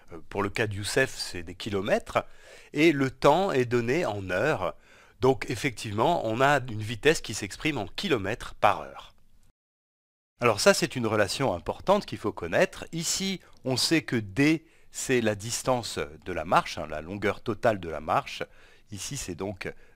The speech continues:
vingt kilomètres, hein. Donc, dans notre cas, on a cette relation-là, V égale vingt divisé par T. La vitesse,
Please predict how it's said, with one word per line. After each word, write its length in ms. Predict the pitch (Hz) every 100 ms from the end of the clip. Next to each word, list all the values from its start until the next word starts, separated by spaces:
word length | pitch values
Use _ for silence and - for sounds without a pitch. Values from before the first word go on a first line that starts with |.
| -
vingt 260 | 85 139
kilomètres, 600 | 135 - 87 71 71 - 62
hein. 100 | - _ - - -
Donc, 260 | 123 - 120
dans 160 | 117 151
notre 320 | 160 - 101
cas, 400 | - 120 147 - - - _
on 140 | 117 123
a 100 | 123
cette 220 | 147 -
relation-là, 640 | 120 104 - 85 87 107
V 540 | 110 92 110 143 165 - _ _ -
égale 420 | 101 101 107 117 107
vingt 540 | 90 90 117 165 208 _ _ _ _ _ _ _ _ -
divisé 440 | 123 123 110 143
par 260 | - 110 -
T. 260 | - 92 _ _ _ _ _ _ _ _ -
La 100 | 107
vitesse, 580 | 113 - 110 135 -